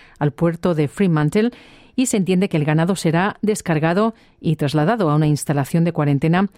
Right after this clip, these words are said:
para que descanse hasta que se expida otro permiso para exportarlo. Y para hablar de este tema, nuestro compañero Claudio Vázquez entrevistó a la veterinaria Ignacia Meza, quien comienza comentando sobre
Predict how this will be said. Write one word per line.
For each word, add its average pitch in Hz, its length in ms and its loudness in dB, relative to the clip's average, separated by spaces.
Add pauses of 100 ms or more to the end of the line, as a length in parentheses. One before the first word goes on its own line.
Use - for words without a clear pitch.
(260)
para 151 180 -2
que 196 240 0
descanse 156 880 -2
hasta - 280 -6
que 139 200 -2
se 143 220 -2
expida 165 560 -2
otro 170 260 -2
permiso 156 480 -2
para 131 160 -6
exportarlo. - 680 -8 (1040)
Y 294 100 -2
para 262 120 0
hablar 247 240 0
de 226 80 2
este 214 300 0
tema, 233 320 2
nuestro 240 260 -2
compañero 214 640 0
Claudio 214 300 0
Vázquez 220 560 -2
entrevistó 202 880 0
a 196 100 0
la 196 120 2
veterinaria 180 800 0
Ignacia 175 500 0
Meza, 160 360 0 (520)
quien 226 180 0
comienza 170 800 0
comentando 170 600 0
sobre 151 400 -2